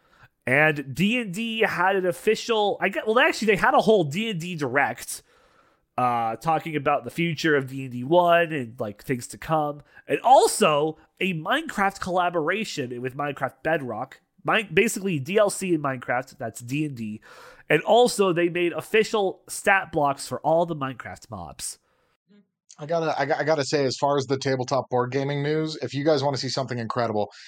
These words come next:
Speaker 2: you should check out Neil Hollis's Slayer sword painting, uh, miniature. I have never seen a plastic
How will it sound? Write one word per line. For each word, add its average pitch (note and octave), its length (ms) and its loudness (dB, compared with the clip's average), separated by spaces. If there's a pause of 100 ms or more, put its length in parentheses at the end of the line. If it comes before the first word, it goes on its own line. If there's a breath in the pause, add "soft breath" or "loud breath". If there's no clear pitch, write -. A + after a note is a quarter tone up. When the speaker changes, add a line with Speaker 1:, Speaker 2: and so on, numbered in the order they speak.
(220 loud breath)
Speaker 2:
you D#3 280 0
should C#3+ 320 -2
check C#3 260 0
out C3+ 160 2
Neil C3 260 2
Hollis's A#2 600 0
Slayer A2+ 380 -4
sword G#2+ 480 -4 (160)
painting, G#2+ 500 -6
uh, F#2+ 480 -4 (180)
miniature. G#2+ 640 -6 (380 soft breath)
I C3 140 2
have D3 220 -2
never C3+ 360 0
seen C#3 640 -4 (540)
a C3 80 2
plastic C3 640 -2